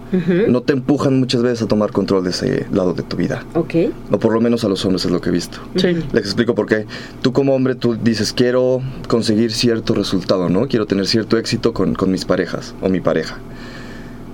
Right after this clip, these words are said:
Speaker 2: Sé tú mismo. Tú ten confianza y ya, no va a haber ningún problema. Tú lo vas a conseguir. Ok, ¿qué hago? Sal el fin de semana. Ok, ¿qué más? No había ese más.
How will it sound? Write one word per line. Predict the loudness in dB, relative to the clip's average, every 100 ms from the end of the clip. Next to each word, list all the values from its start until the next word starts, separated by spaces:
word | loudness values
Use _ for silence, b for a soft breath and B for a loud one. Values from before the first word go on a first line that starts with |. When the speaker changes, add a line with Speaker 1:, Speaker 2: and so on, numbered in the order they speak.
| -14 -6
Speaker 2:
Sé | -4
tú | -2
mismo. | -2 0 0 0 -4 -6 B -16 -16 -16 -10 -8
Tú | -2
ten | 0
confianza | 0 0 2 0 0 -2 -2 -10 -8
y | -2
ya, | 0 0 -2 -4
no | 0
va | 2
a |
haber | 2 2
ningún | 2 0
problema. | 0 0 2 0 -2 0
Tú | 0
lo | 2
vas | 0
a | -2
conseguir. | -2 0 0 -2 -6 -14 B B B B B -16 -6
Ok, | 0 0 0
¿qué | 2
hago? | 2 2 -2 -4 -14 B B B B -14
Sal | -4 0 2 2 0 -2 -2
el | 0
fin | 2
de | 2
semana. | 2 2 0 -2 -12 -16 -16 -16 -16 -14 -14 -8
Ok, | -4 0 2 0 -4 -12 -16 -14 -14 -14 -10 -2
¿qué | 0
más? | 2 0 -4 -10 -14 -16 -16 -16 -16 -16 -2
No | 2 4
había | 4 2
ese | 2 2 0
más. | 2 0 -6